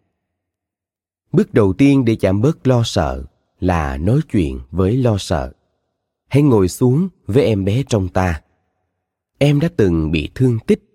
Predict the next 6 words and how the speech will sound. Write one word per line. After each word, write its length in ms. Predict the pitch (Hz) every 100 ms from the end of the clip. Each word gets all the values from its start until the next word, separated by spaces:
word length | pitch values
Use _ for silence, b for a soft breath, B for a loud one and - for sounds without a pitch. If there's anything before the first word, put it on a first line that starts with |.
| _ _ _ _ -
em 160 | 120 110
run 200 | 147 127
rẩy, 420 | 101 71 76 117 - _ -
mong 320 | 113 101 98
manh. 180 | 110 107 - _ _ _ _ _ _
Hãy 180 | -